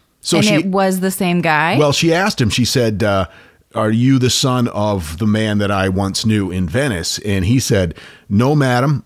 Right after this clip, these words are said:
Speaker 1: uh, but I myself lived in, in Venice at the end of the last and the beginning of this century,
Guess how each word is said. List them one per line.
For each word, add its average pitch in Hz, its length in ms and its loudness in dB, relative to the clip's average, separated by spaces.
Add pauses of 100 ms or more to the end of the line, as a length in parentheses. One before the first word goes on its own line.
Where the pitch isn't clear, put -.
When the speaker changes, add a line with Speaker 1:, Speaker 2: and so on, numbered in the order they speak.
Speaker 1:
uh, 107 180 -2
but 120 200 0
I 127 140 2
myself 127 560 0
lived 117 300 0
in, 95 300 -2
in 101 180 0
Venice 98 520 -4 (100)
at 98 120 -4
the 117 120 -2
end 110 160 0
of 101 60 0
the 98 80 -2
last 101 400 0
and 104 100 0
the 90 60 0
beginning 110 360 0
of 82 120 -4
this - 320 -6
century, 104 480 0